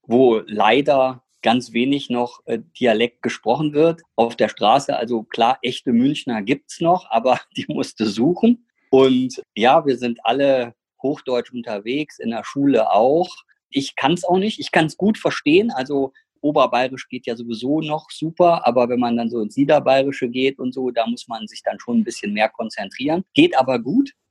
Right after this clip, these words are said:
Ich find es total klasse, wenn das jemand kann und wenn das auch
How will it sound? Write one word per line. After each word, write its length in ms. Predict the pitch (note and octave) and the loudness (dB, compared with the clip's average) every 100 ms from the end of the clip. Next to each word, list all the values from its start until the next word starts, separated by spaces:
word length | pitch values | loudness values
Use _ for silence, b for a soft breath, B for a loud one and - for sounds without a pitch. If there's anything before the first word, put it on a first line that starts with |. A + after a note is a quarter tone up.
| _ | _
Ich 220 | - E3+ | -2 -2
find 320 | - E3 F3+ F3 | 0 0 0 -2
es 400 | D#3+ - - _ _ | -4 -6 -18 _ _
total 440 | C#3 C#3 C#3 C#3 | -4 0 0 0
klasse, 480 | - C3+ - A3 A#3 | -2 -4 -2 -4 -4
wenn 160 | D3+ C#3 | -4 -4
das 200 | C3+ C#3 | -4 -4
jemand 380 | C#3 C3+ B2+ - | -4 -2 -4 -6
kann 300 | C3+ D#3 F3+ | -4 -4 -6
und 140 | C3+ | -6
wenn 160 | C3+ C3+ | -4 -2
das 160 | B2+ - | -4 -4
auch 320 | B2+ A#2+ | -4 -4